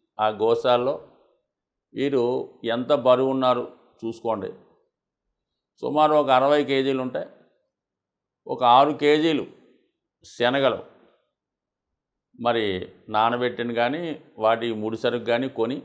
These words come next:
ఆ గోశాలలో మీరు ఇవ్వాలంటే మీరు ఆవుకు ప్రత్యేకంగా పెట్టగలరు. మీ వెయిట్‌కి పదో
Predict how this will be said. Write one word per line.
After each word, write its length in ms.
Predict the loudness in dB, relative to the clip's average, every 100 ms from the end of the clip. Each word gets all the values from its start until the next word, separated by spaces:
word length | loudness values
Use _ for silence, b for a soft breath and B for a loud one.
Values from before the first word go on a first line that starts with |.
| -10 -10
ఆ 40 |
గోశాలలో 600 | 0 0 2 2 2 0
మీరు 200 | -2 -2
ఇవ్వాలంటే 360 | 0 -2 -2 -6
మీరు 160 | 0
ఆవుకు 240 | 2 2 0
ప్రత్యేకంగా 440 | -6 -4 -6 -4
పెట్టగలరు. 640 | -4 -4 -6 -8 -12 -14 _ _ _ _ _ _ _ _ _ _ _ _ _ _
మీ 160 | -6 -2 2 0
వెయిట్‌కి 480 | 0 0 0 0 0
పదో 320 | 2 4